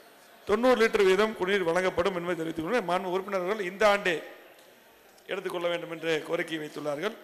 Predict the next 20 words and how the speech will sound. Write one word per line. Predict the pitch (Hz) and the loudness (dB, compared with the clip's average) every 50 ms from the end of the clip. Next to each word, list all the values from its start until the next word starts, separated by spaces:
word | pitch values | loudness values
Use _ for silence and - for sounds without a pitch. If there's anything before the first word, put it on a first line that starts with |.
| - - - - - - - _ - - | -20 -20 -20 -20 -20 -20 -20 _ -4 0
மாண்புமிகு | 180 170 170 165 165 165 170 180 180 175 156 147 - - - - - - - - - - - - - - - _ - - - _ _ _ _ _ _ _ _ _ _ _ _ _ - | 2 2 2 2 -2 -4 -2 0 0 0 -2 -4 -8 -12 -18 -20 -20 -20 -20 -20 -20 -20 -20 -20 -20 -20 -20 _ -20 -20 -20 _ _ _ _ _ _ _ _ _ _ _ _ _ -8
உறுப்பினர் | 175 196 214 180 196 190 175 151 - - - - - - - - - _ _ _ - - - | -8 -6 -6 -2 2 2 2 2 0 -6 -14 -18 -20 -20 -20 -20 -20 _ _ _ -20 -10 -6
அண்ணன் | - 185 190 180 175 170 | -4 -2 -2 0 0 0
அவர்கள் | 170 170 202 190 156 147 - - | 0 0 -2 -4 -6 -8 -14 -10
தொடர்ந்து | 170 170 175 202 208 202 | -8 -6 -4 -4 -4 -6
இந்த | 190 185 180 - | -8 -8 -8 -10
பிரச்சனையை | 170 170 165 175 180 170 156 147 147 139 - - | -10 -12 -10 -8 -8 -6 -8 -8 -12 -14 -12 -8
வலியுறுத்தி | 156 170 185 190 185 170 160 | -6 -4 -4 -4 -4 -6 -8
வருகிறார்கள். | 156 156 151 147 147 143 180 220 196 165 | -8 -8 -6 -6 -4 -4 -4 -6 -4 -4
முதலமைச்சர் | 170 180 185 175 165 175 175 - 160 | -4 -2 -2 -2 -2 -4 -4 -4 -4
கவனத்துக்கு | 160 170 175 170 190 170 170 | -6 -6 -6 -6 -8 -10 -10
கொண்டு | 156 156 156 | -10 -8 -10
சென்றிருக்கிறார்கள். | 175 151 139 143 143 160 190 202 185 170 | -10 -10 -10 -6 -4 -4 -4 -4 -4 -8
கண்டிப்பாக | 160 165 156 170 170 175 196 220 226 220 - - - - - - - - - | -8 -6 -4 -2 -2 0 0 0 0 -2 -6 -14 -20 -20 -20 -20 -20 -12 -6
முதலமைச்சர் | 180 208 208 196 196 190 175 165 | -4 -4 -2 -2 -4 -4 -4 -4
கவனத்துக்கு | 170 180 175 165 165 160 170 | -4 -4 -6 -8 -10 -10 -10
கொண்டு | 165 170 170 170 | -10 -10 -10 -12
சென்று | 156 156 160 208 233 220 - - - - - - - - - _ _ _ _ _ _ _ _ - | -12 -8 -6 -6 -6 -6 -8 -12 -18 -20 -20 -20 -20 -20 -20 _ _ _ _ _ _ _ _ -6
கூடிய | 226 269 262 247 226 | -4 0 4 6 6
விரைவில் | 208 214 208 208 208 185 - | 6 6 6 4 4 4 2